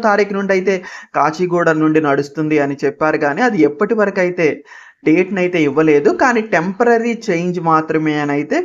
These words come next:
క్లియర్గా మెన్షన్ చేశారు. So శాతవాహన ఎక్స్‌ప్రెస్ ట్రైన్లో ప్రయాణించాలనుకున్న వాళ్ళు ఇది గమనించండి. ఈ ట్రైన్ కాచిగూడ వ-, వెళ్తుంది, సికింద్రాబాద్కి రాదు. So మీరు సికింద్రాబాద్లో దిగి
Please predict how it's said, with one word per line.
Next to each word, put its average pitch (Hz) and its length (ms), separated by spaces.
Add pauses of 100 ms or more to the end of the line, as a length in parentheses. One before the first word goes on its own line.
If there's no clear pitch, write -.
క్లియర్గా 147 420 (680)
మెన్షన్ 156 400
చేశారు. 135 420 (140)
So 185 100 (140)
శాతవాహన 170 560 (160)
ఎక్స్‌ప్రెస్ 147 440
ట్రైన్లో 147 380 (520)
ప్రయాణించాలనుకున్న 151 1080 (100)
వాళ్ళు 143 240 (240)
ఇది 139 160 (600)
గమనించండి. 156 640 (140)
ఈ 156 140
ట్రైన్ 143 240 (160)
కాచిగూడ 156 560 (100)
వ-, 147 240 (160)
వెళ్తుంది, 143 460 (120)
సికింద్రాబాద్కి 143 1000 (680)
రాదు. 147 360 (460)
So 151 80 (120)
మీరు 139 200 (140)
సికింద్రాబాద్లో 151 840 (180)
దిగి 147 220